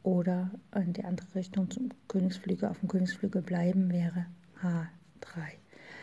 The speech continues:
Natürliche Entwicklungsfelder vom Läufer F eins sind eigentlich im Damengambit zum Beispiel D drei oder im, im, äh,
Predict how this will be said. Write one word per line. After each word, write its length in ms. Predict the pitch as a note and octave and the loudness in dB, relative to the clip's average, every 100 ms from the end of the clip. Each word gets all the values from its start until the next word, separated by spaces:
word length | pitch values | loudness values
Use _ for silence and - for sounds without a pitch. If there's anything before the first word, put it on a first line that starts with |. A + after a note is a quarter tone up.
| - | 0
Natürliche 500 | G#3 G#3 C4 E4+ G4 | 4 8 10 10 10
Entwicklungsfelder 720 | C4+ B3+ B3+ B3+ B3+ A#3 G#3+ G#3 | 12 12 12 10 10 8 8 6
vom 200 | G#3 G3 | 6 8
Läufer 320 | G3+ G3+ - | 8 8 2
F 120 | - | -2
eins 380 | - F#3+ G#3 G3+ | 0 6 6 8
sind 280 | G#3 G3 - | 6 6 4
eigentlich 460 | F#3+ G3 F#3+ F#3 | 2 4 2 2
im 160 | G#3 F3+ | 0 2
Damengambit 580 | F#3 F#3 A3 G#3+ G3+ G#3 | 4 4 4 4 2 4
zum 140 | G#3 | 2
Beispiel 340 | F#3 F#3 - - | 2 0 -6 -4
D 160 | F3+ | -2
drei 480 | F3 F#3 F#3 G3 G#3+ G#3 - - - - | -2 -2 2 2 2 -2 -18 -18 -18 -4
oder 300 | G#3+ F3+ F#3 | 0 2 0
im, 160 | F#3 - - | 0 -4 -4
im, 380 | G3+ F3 F3 F3 | -2 0 0 0
äh, 400 | G#3 F3 E3+ | 0 0 0